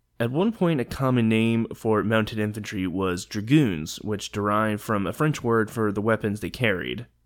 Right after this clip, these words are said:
Over time, the French dragoons stopped acting like mounted infantry and used more traditional cavalry tactics, but sometimes in literature you'll see the term dragoons used as a stand-in for mounted infantry, and in the pre-war army, a lot of U S Army regiments were referred to as dragoons.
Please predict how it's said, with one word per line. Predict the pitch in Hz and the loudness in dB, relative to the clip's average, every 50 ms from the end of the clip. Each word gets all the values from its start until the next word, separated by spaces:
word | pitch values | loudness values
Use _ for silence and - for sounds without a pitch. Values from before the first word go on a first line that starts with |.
| _ _ _ _ _ _ - | _ _ _ _ _ _ 2
Over | 135 123 127 | 4 4 4
time, | 117 - 170 175 170 170 170 156 139 98 | 4 4 4 4 4 4 4 2 2 0
the | 120 120 | -2 -2
French | - 170 165 175 160 - | 0 0 0 0 0 -2
dragoons | - 131 117 117 117 117 113 110 110 - | -2 -2 2 2 4 4 4 2 2 2
stopped | - 120 110 101 104 - | 2 2 2 2 2 0
acting | - 151 156 151 143 123 | 0 0 2 2 2 2
like | 110 101 - | 2 2 2
mounted | 110 147 156 160 143 127 107 | 4 4 4 4 4 2 0
infantry | 98 101 104 117 - - 113 104 98 95 | 0 -2 -2 -4 -6 -4 -2 -2 -2 -2
and | - 120 127 143 | 0 2 2 4
used | 156 156 143 - | 4 2 2 0
more | 143 139 127 120 | 2 2 2 2
traditional | 110 - 131 127 165 175 - 143 117 | 2 0 0 2 2 2 2 2 0
cavalry | 107 - 120 110 98 104 98 95 95 | 0 0 -2 -2 -2 -2 -4 -4 -6
tactics, | 92 - 87 73 73 - - 85 80 - - - | -6 -6 -6 -8 -8 -8 -10 -12 -10 -10 -14 -14
but | - - - - - 135 131 175 - - | -14 -16 -4 0 2 2 2 2 0 -2
sometimes | - 208 226 220 247 233 220 214 196 160 | -2 0 0 2 4 4 4 4 4 4
in | 165 147 135 131 147 | 6 4 4 4 4
literature | 131 123 131 123 120 151 - 131 117 113 | 4 6 6 6 4 4 4 2 2 4
you'll | 117 113 117 113 113 | 4 2 2 0 2
see | - - 131 | 2 2 2
the | 110 113 | 2 2
term | 113 - 127 120 117 | 0 2 2 2 2
dragoons | 110 117 110 123 131 139 139 131 123 110 | 0 0 4 6 6 6 6 6 4 2
used | 120 117 110 107 | 2 0 0 0
as | 113 107 98 | -2 -2 -2
a | 113 | -4
stand-in | 107 - 180 170 165 143 123 113 | -2 0 2 4 4 4 4 4
for | 110 120 | 2 2
mounted | 110 107 104 101 110 110 | 2 2 2 0 0 0
infantry, | 113 107 104 110 107 98 - 110 107 107 107 - | -2 -2 -2 -4 -6 -4 -2 -2 -2 -2 -2 0
and | - 127 123 120 117 | 2 2 2 2 2
in | 117 | 0
the | 117 113 | 0 -2
pre-war | 110 - - 254 269 247 180 139 120 117 104 | -4 -2 2 2 4 6 6 6 6 6 6
army, | 110 110 110 104 104 104 104 104 104 - | 4 4 4 4 4 2 2 0 0 0
a | 110 | 0
lot | 113 113 120 127 135 135 | 2 4 6 6 6 6
of | 135 117 107 107 | 6 4 4 4
U | 107 113 117 113 104 | 4 4 6 6 6
S | 104 104 - | 6 4 2
Army | - - 110 107 104 101 | 0 0 0 2 2 2
regiments | 101 101 98 98 98 104 98 95 95 92 - - | 2 2 0 0 0 -2 -2 -2 -4 -4 -6 -6
were | 98 98 95 | -6 -4 -2
referred | 95 95 95 - - 123 123 117 107 | -2 -2 -4 0 2 4 4 4 2
to | - - 98 95 | 0 0 0 2
as | 87 92 92 92 | 0 0 -2 -4
dragoons. | - - 92 87 - 104 87 78 62 67 65 - - - - - | -8 -10 -10 -8 -6 -6 -6 -6 -6 -10 -12 -12 -14 -14 -14 -16